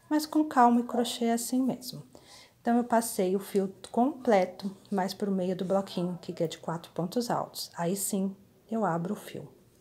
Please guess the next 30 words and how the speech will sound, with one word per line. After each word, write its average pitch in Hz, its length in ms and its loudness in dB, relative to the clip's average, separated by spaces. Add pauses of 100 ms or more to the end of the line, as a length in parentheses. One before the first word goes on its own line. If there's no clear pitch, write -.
(640)
Não 202 100 0
precisei 208 360 0
dar 190 120 4
um 196 80 2
nó 175 300 2
inicial, 175 680 -4
tá - 140 -14
bom? 233 240 0
Já 175 280 -2
abro 160 260 -4
o - 20 -6
fio, 262 360 -4 (480)
passo 185 400 0
um 262 320 0
lado 165 360 0
em 175 120 -4
uma 165 160 -2
das 185 220 -4
alças 247 480 0 (220)
e 247 240 -2 (120)
os 240 240 -2
dois 170 300 0
nozinhos 196 880 -2 (460)
de 196 100 -4
costume, 196 720 0 (640)
ok? 226 260 -4 (500)
Procuro 269 380 2
mais 254 340 6
uma 294 280 4
alcinha 254 520 0